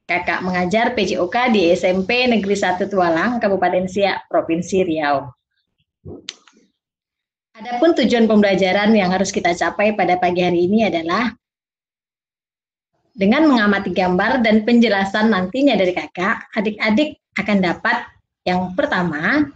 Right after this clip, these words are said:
adik-adik dapat memahami tentang pola makan sehat,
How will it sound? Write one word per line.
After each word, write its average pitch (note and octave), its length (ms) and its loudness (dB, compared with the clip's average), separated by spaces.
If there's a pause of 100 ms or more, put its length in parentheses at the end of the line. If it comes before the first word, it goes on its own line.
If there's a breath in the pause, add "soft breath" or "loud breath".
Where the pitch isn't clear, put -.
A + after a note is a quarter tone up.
(360)
adik-adik G3+ 480 -2
dapat G3+ 320 -2
memahami G3 640 2
tentang A3 720 -2 (960)
pola G#3 240 -10
makan G3 320 -4
sehat, A#3+ 480 -2